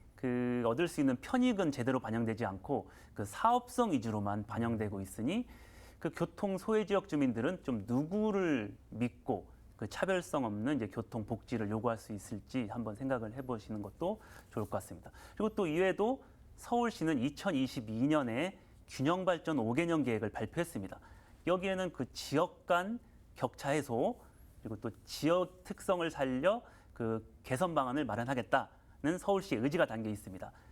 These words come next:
그래서 강남북 균형 발전과 교통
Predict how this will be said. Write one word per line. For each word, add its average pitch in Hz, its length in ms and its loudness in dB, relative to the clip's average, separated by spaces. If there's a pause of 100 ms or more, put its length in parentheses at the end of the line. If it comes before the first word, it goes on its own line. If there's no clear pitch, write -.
(220)
그래서 - 240 2
강남북 175 920 0
균형 131 240 0
발전과 110 640 0 (460)
교통 175 460 -4